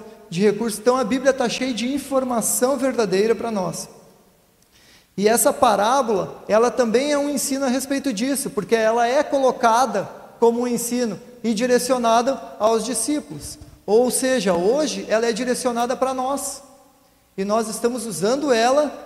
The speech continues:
pra aprender. E a pergunta é: o que que a gente pode tirar dessa parábola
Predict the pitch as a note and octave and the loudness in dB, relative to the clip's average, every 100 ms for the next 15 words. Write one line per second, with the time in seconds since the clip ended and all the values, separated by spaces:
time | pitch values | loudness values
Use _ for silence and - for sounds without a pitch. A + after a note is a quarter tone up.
0 | - - - A3+ A3+ C4 C4 A3+ G#3 E3+ | -20 -6 2 2 2 0 0 0 0 -2
1 | - - - - - _ _ - G3+ G#3 | -6 -18 -20 -20 -20 _ _ -6 -2 2
2 | A#3 A3 F#3+ C#4 C#4+ B3+ B3 B3 C4 C#4+ | 4 4 0 -2 0 2 2 -2 -4 -4
3 | C4 B3 - G#3+ A#3 A#3 - A#3+ G3+ F#3+ | -6 -8 -6 -2 -2 -4 -8 -4 -4 -4
4 | B3 - - - - _ D#3 D3+ G#3+ - | -6 -10 -18 -20 -20 _ -8 -2 0 0
5 | C4+ C4 A#3 G#3 F3 E3 - | -2 -2 -2 -4 -6 -10 -14